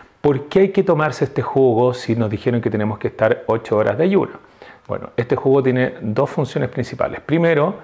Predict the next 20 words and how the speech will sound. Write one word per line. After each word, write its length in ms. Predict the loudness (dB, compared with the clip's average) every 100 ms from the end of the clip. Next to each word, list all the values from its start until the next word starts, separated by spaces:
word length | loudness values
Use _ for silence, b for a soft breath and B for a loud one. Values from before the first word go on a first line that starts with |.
| B B B
quita 240 | -6 0
la 100 | 0
sed. 260 | 0 -4 -4 -8 _ B B B B B _ -20 -10
¿Ya? 180 | -10 -4
La 180 | -2 -2
sed 400 | 0 0 0 -2
preoperatoria 840 | -2 0 0 0 2 2 2 0 -4 -10
produce 460 | -2 0 2 0 -2
un 80 | 0
poco 340 | -2 2 2
de 80 | 4
deshidratación, 840 | 2 2 0 2 0 0 -2 0
no 80 | -4
estar 220 | -2 0
hidratado. 720 | 2 0 2 4 4 2 -2
La 160 | -4 -4
sed 260 | 0 2 2
además 320 | 2 0 -4
genera 240 | -4 -2 -2
incomodidad 840 | -2 -2 0 2 2 2 0 -4